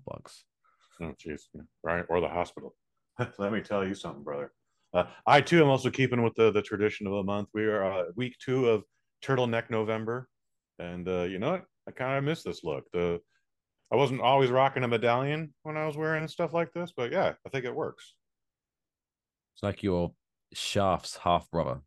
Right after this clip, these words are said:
Speaker 1: adopted
Speaker 2: Ooh.
Speaker 1: brother.
Speaker 2: Shift.
Speaker 1: Shift. Shift and Shaft. That'd be a good buddy cop movie. We should make that happen.
Speaker 2: Yeah. That is, though, how I got, uh, part of, I got the Kush Hayes name. Like, I was just like,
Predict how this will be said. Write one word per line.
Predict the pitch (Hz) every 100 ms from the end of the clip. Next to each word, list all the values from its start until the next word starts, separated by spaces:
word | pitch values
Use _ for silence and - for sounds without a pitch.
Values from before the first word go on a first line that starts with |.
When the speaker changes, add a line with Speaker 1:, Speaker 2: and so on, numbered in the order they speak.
| _ _
Speaker 1:
adopted | 90 - 85 - -
Speaker 2:
Ooh. | 226
Speaker 1:
brother. | 208 - - _ _ _ _ _
Speaker 2:
Shift. | - - 117 - _ _ _ _ _ _ _ _ _ _ _
Speaker 1:
Shift. | - - - - - - _ _ _ _ _ _ _ _
Shift | - 139 143
and | 127
Shaft. | 82 67 - _ _ _ _ _
That'd | -
be | 78
a | 73
good | - 101 - _ _
buddy | 101 90
cop | - - -
movie. | 73 67 65 _ _ _ _ _ _
We | -
should | -
make | 80 85
that | 107 80
happen. | 67 67 76 - _ _
Speaker 2:
Yeah. | 107 95 - _ _ _ _ _ _ -
That | 127
is, | 143 131
though, | 123
how | 113 113
I | 110
got, | 113 104
uh, | 104 107 101 _ _ _ _
part | 107 104
of, | 92 82 -
I | 98
got | 98 104
the | -
Kush | - 107 -
Hayes | 110 113 90
name. | 82 73 69
Like, | 73 78 -
I | _ _ _ -
was | 87
just | 95
like, | 87